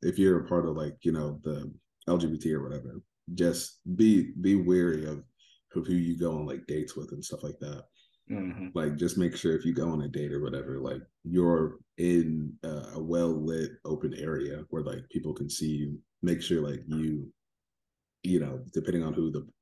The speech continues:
Speaker 1: like, whatever, like, take pictures of the person, make sure they get sent to whoever.
Speaker 2: Yeah.
Speaker 1: You know, so
Speaker 2: Yeah.
Speaker 1: all that
Speaker 2: That
Speaker 1: stuff.
Speaker 2: go-
Speaker 1: Just, just make sure, you know, y'all people is, is safe out here and get dating endeavors.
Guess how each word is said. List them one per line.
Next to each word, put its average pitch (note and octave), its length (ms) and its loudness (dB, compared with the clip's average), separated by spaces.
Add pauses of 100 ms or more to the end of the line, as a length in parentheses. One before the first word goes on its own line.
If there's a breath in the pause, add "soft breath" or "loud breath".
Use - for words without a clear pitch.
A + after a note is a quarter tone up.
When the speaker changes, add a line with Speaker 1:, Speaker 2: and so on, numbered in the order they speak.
(100)
Speaker 1:
like, B1 220 -10 (540)
whatever, D2+ 440 -4
like, C#2+ 240 -10
take D2+ 260 -6
pictures D#2 340 -2
of D2 120 -6
the D2 60 -10
person, D2+ 580 -6
make - 220 -4
sure D2+ 180 -4
they C#2+ 120 -6
get D2+ 200 -4
sent D2+ 340 -8
to C2+ 220 -10 (220)
whoever. D2+ 480 2
Speaker 2:
Yeah. F2+ 160 -2 (640)
Speaker 1:
You D#2 140 -4
know, C2 160 -6
so - 300 -10 (680)
Speaker 2:
Yeah. F2 200 -14
Speaker 1:
all B2 160 6
that F2+ 140 6
Speaker 2:
That G#2+ 60 4
Speaker 1:
stuff. G#2+ 240 6
Speaker 2:
go- G2 60 -8
Speaker 1:
Just, G2 220 2 (300)
just G2 280 4
make G#2 220 6
sure, F#2+ 180 8
you D#2+ 140 4
know, D2 220 -2 (160)
y'all E2 240 -2
people D2+ 340 -2
is, C#2+ 200 -6
is D2+ 220 -6
safe D#2 220 -2
out D2 140 -8
here D2+ 240 -8 (840)
and E2+ 120 2
get D#2 160 2
dating D#2 360 0
endeavors. D2 560 -8